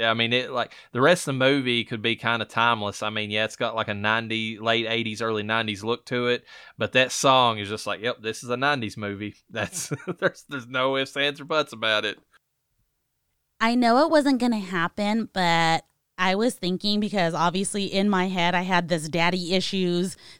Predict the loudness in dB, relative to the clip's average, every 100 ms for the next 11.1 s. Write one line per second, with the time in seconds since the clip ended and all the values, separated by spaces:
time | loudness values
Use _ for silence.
0 | 2 4 4 2 2 4 4 4 6 8
1 | 8 6 6 6 6 4 2 2 2 4
2 | 6 6 4 0 -2 -2 -2 -4 -2 0
3 | 0 0 -2 -2 -2 -4 -4 -4 -4 -4
4 | -4 -2 0 2 4 4 2 0 -2 -2
5 | -4 -4 -2 -2 0 -2 0 -2 -4 -2
6 | -2 0 0 0 0 0 -2 -2 0 2
7 | 0 -2 -14 -6 -4 -2 -2 -2 -4 -2
8 | -2 -2 -2 -6 -6 -4 -2 -2 -2 -2
9 | -2 -2 0 0 -2 -2 0 0 2 0
10 | 0 0 -2 -4 -16 _ -2 2 2 2
11 | 0